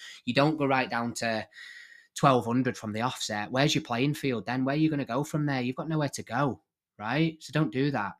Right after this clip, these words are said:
okay? If you want to achieve fat loss sustainably, long-term, and see the results forever,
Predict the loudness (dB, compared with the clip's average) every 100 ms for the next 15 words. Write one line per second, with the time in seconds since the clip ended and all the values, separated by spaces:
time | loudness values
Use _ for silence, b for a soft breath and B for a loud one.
0 | _ _ _ _ _ _ _ -14 -10 -6
1 | -2 -2 -2 -2 0 4 4 4 0 0
2 | -2 0 0 0 -8 -6 -4 0 0 0
3 | 0 -2 -2 -2 -4 -2 0 0 0 -4
4 | -12 -14 _ -20 _ _ -6 0 4 4
5 | 2 -2 -2 -2 2 2 2